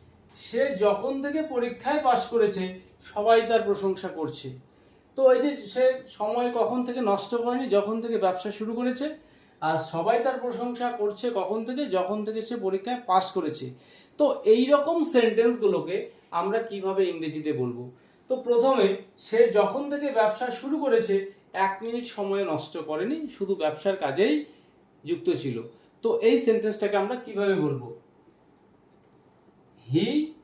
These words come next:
has not wasted, he has not wasted a single minute।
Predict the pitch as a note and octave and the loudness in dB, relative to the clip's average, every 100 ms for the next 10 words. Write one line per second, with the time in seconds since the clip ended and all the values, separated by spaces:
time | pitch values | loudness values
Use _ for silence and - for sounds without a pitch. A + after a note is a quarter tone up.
0 | _ _ _ _ _ _ _ _ _ _ | _ _ _ _ _ _ _ _ _ _
1 | _ A#2+ C#3 E3+ - G#3+ A3+ B3+ D4 - | _ 2 6 6 2 -2 2 4 2 -4
2 | - - _ _ _ _ _ _ _ _ | -18 -20 _ _ _ _ _ _ _ _
3 | _ _ _ _ _ _ _ _ _ _ | _ _ _ _ _ _ _ _ _ _
4 | _ - C#3+ C#3+ F3 A3+ - - B3+ D4 | _ -20 -6 2 4 4 0 0 0 0
5 | - - _ _ _ - - _ _ _ | -6 -20 _ _ _ -20 -20 _ _ _
6 | _ _ _ _ _ _ _ _ _ _ | _ _ _ _ _ _ _ _ _ _
7 | _ _ _ _ _ _ _ _ - D#3+ | _ _ _ _ _ _ _ _ -8 -4
8 | C3 D#3 F3+ - D4 C#4 G3+ D#3+ A3 A#3 | 2 2 0 -4 -4 -4 -2 0 0 0
9 | - D4 - - _ _ E3 G3 G3+ F#3+ | -4 -8 -8 -20 _ _ 0 0 0 -2
10 | F3+ F3+ G3+ A#3+ C4+ C#4+ - - _ _ | -4 0 2 2 0 -6 -18 -20 _ _
11 | _ _ _ _ _ _ _ _ _ _ | _ _ _ _ _ _ _ _ _ _
12 | _ _ _ _ _ _ _ _ _ D3+ | _ _ _ _ _ _ _ _ _ -2
13 | D#3+ G3 G#3 D#3 - | 2 6 6 6 0